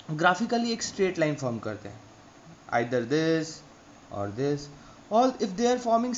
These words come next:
straight line then we can call it as linear equation। ठीक है, चलो in terms of अगर हम, अ, ये है, ये तो हो गया graph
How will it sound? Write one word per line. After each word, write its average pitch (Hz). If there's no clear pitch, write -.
straight 226
line 165
then 180
we 170
can 196
call 160
it 151
as 151
linear 123
equation। 220
ठीक 208
है, -
चलो 294
in 240
terms 254
of 269
अगर 214
हम, 220
अ, 160
ये 196
है, 208
ये 196
तो 214
हो 202
गया 214
graph 143